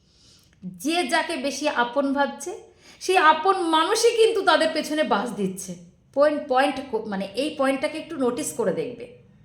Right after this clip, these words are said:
যে বলছে না, "বন্ধু, ওই বন্ধুকে তুই এরকম কেন, এই বন্ধু, আমার বন্ধুকে তুই এটা বলেছিস,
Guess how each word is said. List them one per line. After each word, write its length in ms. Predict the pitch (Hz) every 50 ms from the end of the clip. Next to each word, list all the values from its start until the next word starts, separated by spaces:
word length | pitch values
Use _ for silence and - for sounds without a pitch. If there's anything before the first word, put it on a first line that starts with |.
| _ _ - - - - - - - -
যে 180 | 190 320 349
বলছে 280 | 359 381 392 392 403 427
না, 120 | 403 349 262 202
"বন্ধু, 680 | 196 302 349 381 381 392 370 320 262 190 - - - - - - - - - _ _ - - - - - -
ওই 140 | 285 330 381
বন্ধুকে 380 | 381 370 359 349 349 349 339
তুই 160 | - - 320
এরকম 320 | 302 285 277 285 294 269 262
কেন, 160 | 269 240 233 226 - - -
এই 260 | 247 277 320 262 214
বন্ধু, 500 | 262 277 277 294 285 294 247 180 - - -
আমার 300 | 202 185 226 311 381 403
বন্ধুকে 420 | 381 381 370 370 339 349 339 330
তুই 160 | 320 330 330 311
এটা 160 | 302 302 302
বলেছিস, 480 | 311 330 302 254 - - - - -